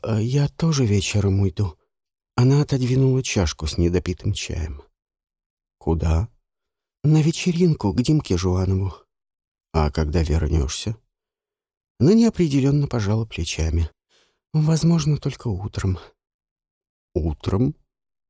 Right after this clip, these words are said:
Отец нахмурился, хотел что-то сказать, но Варя его опередила. «Папа, тебя не бывает дома по нескольку дней». Она не хотела его задеть, только констатировала факт.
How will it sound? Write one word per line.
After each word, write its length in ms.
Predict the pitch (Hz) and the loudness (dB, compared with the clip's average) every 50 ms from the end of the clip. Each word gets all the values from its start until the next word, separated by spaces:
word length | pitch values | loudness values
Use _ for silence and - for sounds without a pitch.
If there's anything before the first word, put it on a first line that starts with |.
| _ _ _ _ _ | _ _ _ _ _
Отец 340 | - 95 - 110 104 - - | -4 -2 0 0 0 0 2
нахмурился, 640 | 110 104 - - - 120 117 131 135 127 117 - - 113 | 0 0 0 0 0 0 0 2 0 -2 -2 -6 -8 -6
хотел 340 | - - 113 - 120 110 | -6 -6 -4 -2 -2 -2
что-то 360 | 104 - - - 113 - 101 101 | -2 -4 -6 -6 -4 -4 -4 -6
сказать, 380 | - - 110 113 143 143 - _ | -6 -6 -4 -2 -2 -4 -4 _
но 180 | - 127 123 120 | 0 2 2 2
Варя 300 | 113 117 131 123 113 113 | 2 0 -2 -2 -2 -2
его 260 | 110 110 110 104 107 | -2 -2 -2 -2 -2
опередила. 760 | 117 110 - 107 107 101 101 110 - 71 62 52 - 78 76 - _ _ _ _ _ _ _ _ _ _ _ _ _ | -4 -4 -6 -6 -6 -4 -6 -6 -6 -6 -6 -6 -8 -10 -12 -14 _ _ _ _ _ _ _ _ _ _ _ _ _
«Папа, 420 | - 135 120 - - 87 85 85 - _ _ _ _ _ _ _ _ _ _ | -4 -4 -4 -2 -2 -2 -4 -4 -6 _ _ _ _ _ _ _ _ _ _
тебя 240 | - 139 135 147 151 | -4 -2 2 2 4
не 120 | 151 147 | 4 4
бывает 480 | 135 147 151 147 151 143 139 127 123 131 | 2 2 2 2 2 0 0 -2 -4 -2
дома 280 | 143 180 175 165 139 101 | 0 0 2 2 0 0
по 140 | - - | 0 0
нескольку 540 | 117 123 147 160 - - - 147 - - 160 | 0 2 2 0 -2 -4 -6 -6 -6 -6 -6
дней». 400 | 147 143 151 143 98 82 76 - _ _ _ _ _ _ _ _ _ _ _ _ _ _ _ | -4 0 0 2 2 0 -2 -4 _ _ _ _ _ _ _ _ _ _ _ _ _ _ _
Она 200 | - 104 110 110 | 0 2 4 4
не 140 | 113 117 107 | 4 2 2
хотела 380 | - - 135 - - 101 92 | 0 -2 -2 -2 0 0 2
его 220 | 95 92 90 98 95 | 2 0 0 0 -2
задеть, 420 | 87 110 113 120 160 151 - - _ _ _ _ _ _ _ _ _ _ | 0 0 0 0 -2 -4 -4 -8 _ _ _ _ _ _ _ _ _ _
только 280 | - 147 131 - - - | 0 0 0 0 -4 -6
констатировала 920 | - - 127 - - - - 113 110 - 127 127 120 113 117 113 110 120 113 | -4 -2 -2 -2 -2 -2 -4 -4 -2 -2 0 0 0 0 0 -2 -2 -2 -4
факт. 680 | - - - - 76 76 73 - - - - - - | -8 -10 -10 -8 -8 -8 -8 -10 -14 -16 -18 -20 -20